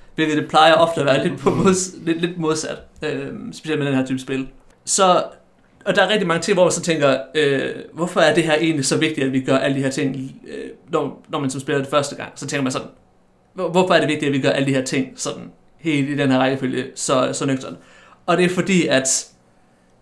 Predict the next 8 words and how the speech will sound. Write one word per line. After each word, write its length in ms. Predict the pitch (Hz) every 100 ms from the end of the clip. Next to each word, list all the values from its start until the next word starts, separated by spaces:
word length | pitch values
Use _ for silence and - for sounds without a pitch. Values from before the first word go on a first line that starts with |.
| _ _ _ _
når 180 | - 175
du 60 | 165
sidder 300 | - 214 147
faktisk 220 | 165 139
og 60 | -
spiller 240 | 160 165
spillet, 400 | 165 143 - - - _ _ -
så 460 | - - 156 151